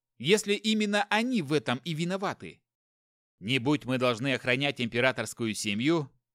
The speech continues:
тогда бы и не понадобились столь сильные одарённые, и всем было бы плевать на ограничения, установленные этим проклятием. Наш род мог бы быть гораздо больше,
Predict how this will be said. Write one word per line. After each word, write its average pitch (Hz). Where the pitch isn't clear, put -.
тогда 147
бы 170
и 185
не 190
понадобились 151
столь 117
сильные 120
одарённые, 120
и 208
всем 233
было 220
бы 196
плевать 220
на 139
ограничения, 135
установленные 160
этим 160
проклятием. 139
Наш 120
род 127
мог 143
бы 170
быть 160
гораздо 156
больше, 147